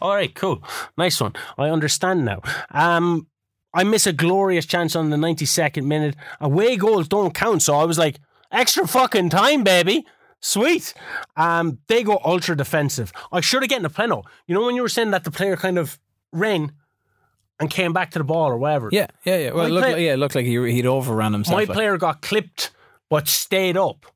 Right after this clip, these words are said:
Speaker 1: and took a shit shot, and it was deemed advantage. It should have been a penalty.
Speaker 2: Oh, no.
Speaker 1: And, uh,
Speaker 2: All he had to do was go to the ground. <laughs> <laughs> Like you're saying that through
Speaker 1: Yeah,
Speaker 2: a game.
Speaker 1: and then extra time kinda goes off with me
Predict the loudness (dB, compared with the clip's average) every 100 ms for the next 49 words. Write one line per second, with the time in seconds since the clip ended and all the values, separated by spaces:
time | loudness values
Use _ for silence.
0 | _ _ -6 -4 -4 -2 -2 -2 -2 0
1 | 0 0 -2 0 0 0 -6 _ -20 -20
2 | -8 -2 0 0 0 0 0 0 0 0
3 | 0 -4 -4 -4 -4 _ _ -6 -2 0
4 | 0 0 -2 -2 -2 -2 0 0 0 0
5 | 0 0 0 0 0 -2 -4 _ _ _
6 | -2 0 0 0 0 2 2 0 -4 -4
7 | 0 0 0 0 0 -2 0 -2 -2 -2
8 | 0 0 0 -4 -8 -6 -6 -2 -4 -2
9 | -4 -2 -2 -2 0 0 0 0 -2 0
10 | 0 0 -4 -4 0 2 2 0 0 0
11 | 0 0 0 -2 0 0 2 4 2 2
12 | -4 -6 -4 -2 0 0 -2